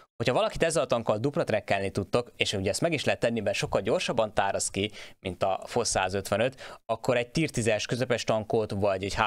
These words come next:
P booster nélküli nehéz tankot akár ki is tudtok venni a játékból, és ezt nagyon-nagyon szórakoztatóan tudja megtenni a Foch. Tehát ez egy, ez egy ilyen olyan járgány lesz, ami nem fog minden körben működni, mert ugye ott van rajta a két kupola, amit el tudnak lőni, illetve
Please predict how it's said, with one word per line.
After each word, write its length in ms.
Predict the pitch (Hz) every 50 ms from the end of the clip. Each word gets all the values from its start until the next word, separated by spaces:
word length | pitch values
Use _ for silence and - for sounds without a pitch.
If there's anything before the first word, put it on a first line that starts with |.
| 98 -
P 140 | 107 98
booster 340 | 85 98 98 - - 104 98
nélküli 340 | 104 104 101 98 - 104 101
nehéz 300 | 104 107 110 107 107 -
tankot 340 | - 120 110 - 120 117 -
akár 240 | 113 - 107 104 -
ki 140 | - 120
is 100 | 104 95
tudtok 340 | - - 101 - - 95 -
venni 300 | - 98 95 95 98 98 - - - - - -
a 100 | - 92
játékból, 640 | 92 95 98 98 - - 110 98 104 113 117 120 -
és 160 | - 131 -
ezt 160 | 131 117 -
nagyon-nagyon 300 | 156 160 143 123 113 104
szórakoztatóan 800 | 98 - - 113 101 - - 107 95 - 98 - 101 101 95 92
tudja 240 | - 113 98 95 95
megtenni 420 | 95 95 - - - 98 95 95
a 60 | 95
Foch. 300 | 92 - 104 92 - - - - - - - _
Tehát 180 | - 131 - 165
ez 120 | 185 196
egy, 160 | 175 135 -
ez 120 | - 147 156
egy 140 | 147 127
ilyen 440 | 123 123 117 113 113 117 - 127 - - _ _ - -
olyan 180 | 170 190 190 165
járgány 340 | 135 135 139 123 120 110
lesz, 180 | 110 113 - -
ami 120 | 131 113
nem 140 | 110 139 196
fog 180 | - - 247 202
minden 240 | 151 120 113 110 -
körben 340 | - 120 107 95 104 101
működni, 520 | 98 98 98 - - 104 98 110 117 123 120 - - - - - _ _ 110
mert 140 | 113 123 139
ugye 140 | 120 131
ott 120 | 170 196 -
van 100 | 208 196
rajta 200 | 180 165 - 135
a 40 | 131
két 220 | - 147 139 131
kupola, 340 | - 135 117 - 117 107 101
amit 280 | - - 113 117 117
el 120 | 135 131 127
tudnak 340 | - 120 110 104 98 - -
lőni, 280 | 107 98 95 95 92 - - _
illetve 480 | _ 151 156 147 131 - 123 107 104